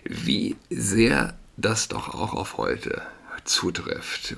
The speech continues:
oh, in umgekehrter Weise, ja, oder? Also je nachdem, aus welchem Blickwinkel man schaut. Aber für uns und den gesamten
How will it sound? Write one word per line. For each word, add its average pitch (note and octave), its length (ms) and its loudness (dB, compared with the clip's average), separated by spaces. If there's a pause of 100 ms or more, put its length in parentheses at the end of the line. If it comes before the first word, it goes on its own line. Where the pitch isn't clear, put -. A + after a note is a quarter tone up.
oh, A#2+ 140 8
in - 160 2
umgekehrter - 560 6
Weise, - 340 -10 (120)
ja, - 120 -6
oder? - 300 -10 (1000)
Also - 140 -2
je - 80 -2
nachdem, - 280 -4
aus - 140 -8
welchem - 380 -6 (460)
Blickwinkel - 800 -2 (560)
man - 160 0
schaut. - 300 2
Aber G#2+ 140 4
für B2+ 100 10
uns F#3+ 240 8
und A#2 80 6
den G#2 160 8
gesamten A2 520 6